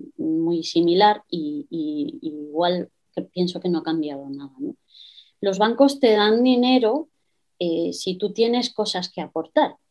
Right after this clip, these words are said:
Es decir, yo te doy un ico, pero tú garantizas con tu capital. Al final es tu patrimonio el que tú estás poniendo en juego, ¿no? Eh, hay ayudas, hay otras ayudas indirectas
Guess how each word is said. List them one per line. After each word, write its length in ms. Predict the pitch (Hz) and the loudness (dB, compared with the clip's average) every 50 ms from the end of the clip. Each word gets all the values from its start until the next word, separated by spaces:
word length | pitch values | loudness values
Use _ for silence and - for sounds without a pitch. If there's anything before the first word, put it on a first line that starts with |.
| _ _ - | _ _ -12
Es 120 | 175 151 | -8 -6
decir, 360 | 175 180 180 - 170 - - _ _ | -6 -8 -4 -4 -6 -6 -6 _ _
yo 280 | - 180 180 185 185 185 | -10 -4 -2 -2 -2 0
te 160 | 196 196 190 | 0 0 2
doy 340 | 190 196 190 196 196 196 196 | 4 4 4 4 4 2 0
un 240 | 196 196 196 202 214 | 0 0 0 0 0
ico, 380 | 233 233 233 - 254 277 269 | 0 -2 2 2 2 4 4
pero 200 | 247 185 175 165 - | 0 -4 -6 -6 -4
tú 140 | - 165 | -4 -2
garantizas 840 | 160 185 208 220 196 165 175 175 185 220 233 - - 147 - - - | 0 2 2 2 2 0 -2 -2 -4 -4 -6 -4 -6 -10 -10 -10 -12
con 320 | - - 170 165 165 156 - | -6 -4 -2 -2 -2 -4 -4
tu 640 | 165 151 147 147 147 147 147 143 147 156 143 - - | -4 -4 -4 -2 -4 -4 -4 -2 -2 -2 -2 -4 -4
capital. 540 | - 156 - - 147 - 247 269 254 180 156 156 | -6 -6 -6 -6 -2 4 4 6 6 4 2 -4
Al 120 | 143 143 | -10 -10
final 300 | - - 151 151 156 180 | -6 -6 -4 -2 -2 -2
es 100 | 190 185 | -2 0
tu 160 | - 233 214 | 0 0 0
patrimonio 520 | - 180 180 185 160 160 196 233 254 220 - | 0 -4 -4 -2 0 0 2 2 0 0 -2
el 40 | - | -4
que 80 | 165 | -6
tú 100 | 156 - | -8 -8
estás 200 | 160 - - - _ | -12 -12 -16 -14 _
poniendo 320 | - 160 156 143 143 143 | -4 -4 -2 -2 -2 -4
en 100 | 143 135 - _ | -4 -6 -8 _
juego, 300 | - 143 135 - - 139 | -10 -10 -10 -10 -8 -8
¿no? 180 | 170 240 262 - _ _ _ _ - - - - _ _ _ _ _ | -8 -8 -10 -14 _ _ _ _ -20 -20 -20 -20 _ _ _ _ _
Eh, 400 | 170 180 175 165 165 165 165 - - | -2 0 2 2 2 2 2 2 0
hay 280 | 175 175 180 190 214 | 2 0 4 6 6
ayudas, 560 | 220 220 214 220 254 285 294 247 240 240 - | 6 6 6 6 6 6 6 6 4 2 2
hay 120 | 214 202 233 | 2 4 4
otras 320 | 247 247 254 240 226 - | 2 4 2 0 0 0
ayudas 440 | 208 202 208 220 220 226 220 220 - | 0 2 2 4 4 2 2 0 -2
indirectas 840 | 214 214 214 196 208 214 240 269 262 - _ 226 220 233 - - _ | -2 -2 -2 -2 2 4 4 4 4 2 _ -2 -2 -2 -4 -10 _